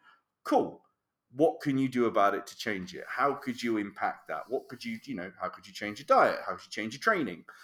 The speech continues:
Whatever. If you've got a business and you're not generating, you know, as much money as you need to, or anywhere near you need to be, or, or it's dipped off, or whatever, you can panic and you can go, "Shit, you know, the sky is falling down, everything's going wrong."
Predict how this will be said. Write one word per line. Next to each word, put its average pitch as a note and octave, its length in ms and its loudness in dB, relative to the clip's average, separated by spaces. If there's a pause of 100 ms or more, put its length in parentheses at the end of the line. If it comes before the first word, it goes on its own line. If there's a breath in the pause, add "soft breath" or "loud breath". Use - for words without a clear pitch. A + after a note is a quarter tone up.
(120)
Whatever. C3+ 380 4 (800)
If C#3 60 -2
you've B2 80 2
got D3+ 120 10
a D3 40 6
business D3 460 6
and A2 120 -2
you're A#2+ 80 2
not B2 220 0
generating, C3 800 0 (220 loud breath)
you C#3 100 -2
know, A#2+ 120 0 (640)
as G2+ 140 -4
much C#3 240 0
money G3 340 4
as F#2+ 180 -2
you G#2 100 -6
need F#2+ 260 -6
to, F2 180 -6
or F#2 180 0
anywhere A#2+ 300 2
near B2 140 4
you C3 200 2
need F#3+ 240 0
to - 80 -8
be, F#2 180 -4
or, F#2+ 100 0 (100)
or A2+ 140 2
it's A#2 100 -6
dipped D#3+ 320 0
off, - 260 2
or A2 80 0
whatever, B2 460 4 (320 loud breath)
you B2 140 -6
can G2+ 220 -4
panic C3+ 600 2
and G#2+ 160 -2
you G#2+ 80 -10
can G#2 160 -12
go, F2+ 140 -4
"Shit, G3+ 420 6
you B2+ 80 -2
know, A2+ 140 2
the G#2 100 -4
sky - 280 2
is C3 100 2
falling C3+ 360 4
down, B2+ 240 6
everything's A#2 400 0
going A2 280 0
wrong." C3 380 0